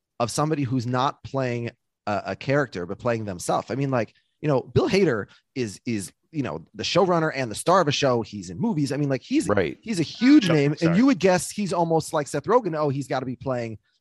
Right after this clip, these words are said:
Speaker 1: a, uh,
Speaker 2: Seth
Speaker 1: himself.
Speaker 2: Rogen, right.
Speaker 1: Yeah, but no, but yeah, he's here playing a character.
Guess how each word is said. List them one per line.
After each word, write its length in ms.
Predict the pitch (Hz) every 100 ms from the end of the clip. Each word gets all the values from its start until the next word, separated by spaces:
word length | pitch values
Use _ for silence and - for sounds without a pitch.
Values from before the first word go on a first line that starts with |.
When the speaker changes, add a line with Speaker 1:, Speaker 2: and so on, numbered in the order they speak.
| -
Speaker 1:
a, 60 | - -
uh, 200 | 117 110
Speaker 2:
Seth 160 | 117 113
Speaker 1:
himself. 580 | 143 147 - 143 67
Speaker 2:
Rogen, 80 | 98
right. 280 | 107 87 67 _ -
Speaker 1:
Yeah, 240 | 139 82
but 160 | 80 127
no, 140 | 123
but 120 | 101 98
yeah, 200 | 120 101
he's 200 | 143 -
here 100 | 143
playing 220 | 139 127
a 40 |
character. 520 | 120 120 120 - 98